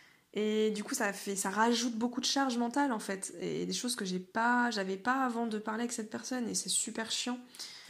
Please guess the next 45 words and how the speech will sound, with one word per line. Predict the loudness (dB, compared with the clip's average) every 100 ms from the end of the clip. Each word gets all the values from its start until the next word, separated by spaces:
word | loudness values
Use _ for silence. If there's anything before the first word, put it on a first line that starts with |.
| -2
Enfin, | 2
là, | 2
je | 0
dis, | -2 0
je, | 0 0 -2 -4 -8
je | -6
dis | -2
un | -2
exemple, | 0 2 0 -2
mais, | -2 -2
euh, | -4
ça | -6 -8
pourrait | -8 -6
être | -6 -6
avec | -8
plein | -4 -2
d'autres | -2 -2
gens. | -2 -4 -8 -20 _ _ _ _ -12 -12 -12 -18 -20 -6
Mais | -4
du | -2
coup, | -4 -2
c'est | 0 0
super | 2 2
inconfortable, | 4 2 -2 -6 -2 2 2 2 -2 -2
et | 0 2
j'ai | 2
remarqué | 2 0 -2 -4 -2 -2 -4
que, | -6 -2 0
en | -2
tout | -4
cas, | -2 0 -2 -6 -20 -20 -20 -20 _
avec | -4 0 0 0
des | 0
personnes | 2 -2 0 0 0
qui | -2
ont | -2
le |
même | 0 0
fonctionnement | -2 -6 -4 -2 -2
que | -4 -4
moi, | -2 0 0
ou |
en | -2
tout | -4
cas, | -2